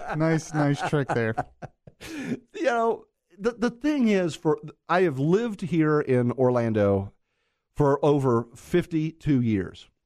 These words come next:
Speaker 2: And the only three years that I lived anywhere else was Charlottesville, Virginia. I, I ran the N B C affiliate up there, N B C twenty-nine. And then I came back and I worked at Channel nine to finish out my, uh, television career.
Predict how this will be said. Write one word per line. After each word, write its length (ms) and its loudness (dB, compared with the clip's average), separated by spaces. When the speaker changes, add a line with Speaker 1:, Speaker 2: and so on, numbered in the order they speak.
Speaker 2:
And 120 2
the 160 2
only 280 0
three 260 -4
years 400 0
that 120 0
I 120 2
lived 300 2
anywhere 460 0
else 260 0
was 120 -2
Charlottesville, 640 0
Virginia. 520 -6
I, 120 2
I 80 2
ran 300 0
the 120 2
N 140 0
B 140 0
C 420 0
affiliate 460 0
up 160 -8
there, 260 -14
N 80 0
B 120 2
C 160 -2
twenty-nine. 560 -6
And 120 2
then 100 2
I 80 0
came 260 -2
back 280 -2
and 80 -4
I 40 -2
worked 260 -2
at 60 -8
Channel 300 -6
nine 220 -8
to 60 -10
finish 300 -8
out 160 -6
my, 240 -6
uh, 100 -6
television 500 -2
career. 380 -14